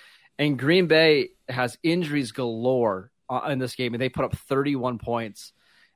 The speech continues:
And I think Rodgers completed, like, four passes in the first thirty-five minutes of this game.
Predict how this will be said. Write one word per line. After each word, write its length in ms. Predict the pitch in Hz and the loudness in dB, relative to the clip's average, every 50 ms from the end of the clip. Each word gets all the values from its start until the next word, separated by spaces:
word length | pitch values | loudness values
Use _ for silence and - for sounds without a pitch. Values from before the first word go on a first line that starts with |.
| _ - | _ -8
And 80 | 131 | -6
I 60 | 135 127 | -6 -4
think 220 | - 156 143 120 | -2 -4 -2 2
Rodgers 320 | 123 135 131 131 120 117 | 4 4 4 4 2 -2
completed, 400 | - - 120 107 - 120 117 107 | -6 -8 -8 -4 -4 -4 -4 -4
like, 140 | 101 104 104 | -6 -8 -10
four 380 | - - - - 117 113 120 117 | -10 -12 -8 -2 0 0 0 0
passes 560 | - - 107 98 98 - - - - - - - - | 0 -4 -4 -6 -8 -10 -14 -20 -20 -20 -20 -16 -14
in 80 | 110 | -12
the 80 | 107 101 | -12 -12
first 320 | _ - 110 107 - - | _ -10 -10 -10 -10 -8
thirty-five 520 | - 113 113 113 104 - - 107 104 101 95 | -6 -6 -6 -6 -8 -6 -6 -6 -6 -6 -8
minutes 300 | 104 104 104 101 - - | -10 -10 -10 -12 -14 -14
of 60 | 98 | -14
this 160 | 101 95 - | -14 -14 -14
game. 380 | - - 107 104 101 98 92 | -12 -10 -10 -10 -10 -12 -14